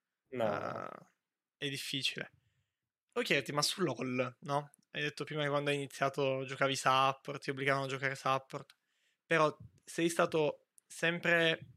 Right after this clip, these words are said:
Speaker 2: cioè, quasi da subito una spanna o due più avanti dei tuoi amici, e da l'ultimo arrivato
Speaker 1: Sì.
Speaker 2: sei diventato il mostro, o?
Speaker 1: Sì. Sì, sì, ho fatto, la prima season ho fatto... Ho gio-, che ho giocato, ho fatto il gold.
Speaker 2: Ok.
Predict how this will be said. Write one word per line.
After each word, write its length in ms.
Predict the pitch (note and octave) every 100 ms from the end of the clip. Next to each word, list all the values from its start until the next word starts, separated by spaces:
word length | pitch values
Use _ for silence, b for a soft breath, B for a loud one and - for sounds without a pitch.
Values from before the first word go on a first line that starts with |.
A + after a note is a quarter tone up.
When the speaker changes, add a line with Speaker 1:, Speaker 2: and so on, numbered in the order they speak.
| _ -
Speaker 2:
cioè, 240 | - C3+
quasi 340 | - E3 E3+
da 80 | F3+
subito 600 | E3 E3+ E3 D#3 D3+ - _ _ -
una 220 | D#3+ D3+
spanna 440 | D3 - E3 E3 D3+
o 40 |
due 240 | D#3+ E3
più 140 | D#3 D3+
avanti 320 | C#3+ C#3+ C#3+
dei 100 | C#3+
tuoi 160 | C#3+ C#3
amici, 480 | D3 D3+ - D3 -
e 140 | C#3
da 320 | B2 A#2+ - -
l'ultimo 480 | C#3+ D3+ - D3+
arrivato 420 | C#3+ C#3 C#3 C3 A2
Speaker 1:
Sì. 20 |
Speaker 2:
sei 140 | D3+
diventato 680 | C3+ C#3 C#3 C#3 C3+ C#3 C3
il 160 | D3 C3+
mostro, 840 | C#3+ F3+ - - F#3+ A3 D#4+ - -
o? 520 | C#3+ C3 B2 B2 C#3+
Speaker 1:
Sì. 140 | B2 A2+ _ _ _ _ _ _ _ _ _ _
Sì, 180 | - C3
sì, 140 | -
ho 60 | B2+
fatto, 1000 | B2+ B2 C#3+ B2+ B2+ B2+ B2+ B2+ B2+ C3
la 80 | B2+
prima 160 | C#3
season 260 | C#3+ D#3 D3+
ho 20 |
fatto... 240 | D3+ D#3+ C#3+
Ho 240 | C3+ -
gio-, 220 | C3 C4 B3
che 140 | - C#3
ho 40 |
giocato, 340 | C3 D#3 D#3+ C#3
ho 20 |
fatto 220 | B2 -
il 80 | C3
gold. 500 | B2 A#2+ A#2 B2+ - _ _ _ _ _ _ _ -
Speaker 2:
Ok. 120 | D#3+